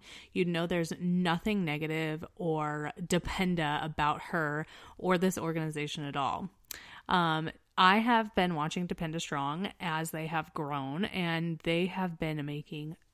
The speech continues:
strides with their organization. Um,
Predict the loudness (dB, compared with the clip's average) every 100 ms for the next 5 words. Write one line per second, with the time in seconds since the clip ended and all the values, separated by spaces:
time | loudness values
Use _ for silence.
0 | _ -6 -4 -2 -2 -2 4 6 8 6
1 | 2 -2 -6 -8 -12 -12 -18 -20 -2 0
2 | 4 2 2 0 -2 -2 -2 -2 -8 -10
3 | -12 -16 -2 2 2 0